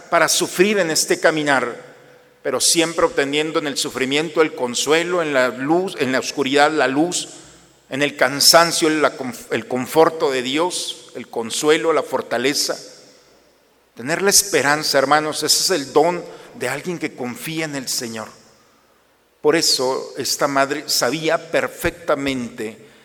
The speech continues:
que sus hijos, teniendo a Dios en el corazón, no se iban a llevar a conducir sus pasos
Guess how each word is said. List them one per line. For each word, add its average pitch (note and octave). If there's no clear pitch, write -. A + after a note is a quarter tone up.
que B2+
sus -
hijos, D#3
teniendo D3
a C3+
Dios D3
en C#3
el B2
corazón, D3
no C3+
se C#3+
iban C3
a A#2+
llevar B2
a A#2+
conducir C3
sus B2+
pasos B2+